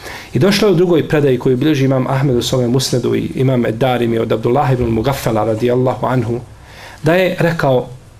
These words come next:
"Bio je čovjek koji je stalno sjedio u društvu sa poslanikom, sallallahu alejhi ve selleme, a na njegovom licu tuga." Pa mu je rekao poslanik, sallallahu alejhi ve selleme: "Ti sjediš sa nama, a", kaže, "vidi se da si uvijek tužan."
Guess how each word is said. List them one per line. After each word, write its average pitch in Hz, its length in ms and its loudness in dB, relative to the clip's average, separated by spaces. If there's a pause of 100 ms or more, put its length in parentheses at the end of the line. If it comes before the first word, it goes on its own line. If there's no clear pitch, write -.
(1700)
"Bio 226 200 2
je 247 160 4
čovjek 185 360 2
koji 160 140 4
je 143 80 4
stalno 180 460 2
sjedio 160 340 2
u - 20 0
društvu 151 360 0
sa 135 120 -2
poslanikom, 135 580 0
sallallahu 131 500 0
alejhi 120 200 0
ve 113 60 -4
selleme, 127 440 0 (2250)
a 160 100 0
na 175 80 2
njegovom 226 480 4
licu 202 480 0
tuga." 160 380 2 (1160)
Pa 190 100 2
mu 226 80 4
je 254 60 4
rekao 254 300 2
poslanik, 160 420 0
sallallahu 143 320 0
alejhi 131 120 -2
ve - 20 -6
selleme: 135 320 0 (640)
"Ti 269 140 2
sjediš 247 380 0
sa 214 120 2
nama, 190 280 2
a", 170 80 -4
kaže, 175 320 0
"vidi 196 240 0
se 165 140 0
da 160 100 2
si - 120 -2
uvijek 175 280 0
tužan." 131 380 0